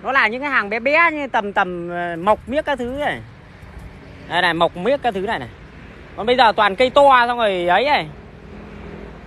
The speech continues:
Mạng bác nát mà lắm á. Mà lắm thế thôi, chắc là do là lúc nó tải video lên ấy. Bây giờ nó đang, đang, đang tải video lên ấy.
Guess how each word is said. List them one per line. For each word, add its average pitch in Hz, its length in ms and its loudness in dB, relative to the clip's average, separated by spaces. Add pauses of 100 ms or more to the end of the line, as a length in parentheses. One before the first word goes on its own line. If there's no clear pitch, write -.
Mạng 208 260 2
bác 277 160 4
nát 302 260 2
mà 220 160 2
lắm 190 160 4
á. 262 140 0 (400)
Mà 196 100 2
lắm 214 160 2
thế 294 100 2
thôi, 240 240 4
chắc 269 140 2
là 208 160 6
do 220 220 4
là 180 180 2 (360)
lúc 269 160 0
nó 277 80 4
tải 143 220 2
video 226 320 2
lên 233 200 4
ấy. 220 180 4 (260)
Bây 226 100 0
giờ 233 140 4
nó 220 80 0
đang, 247 360 0
đang, 254 220 2
đang 254 200 2
tải - 220 0
video 240 340 -4
lên 247 220 -2
ấy. 208 160 -6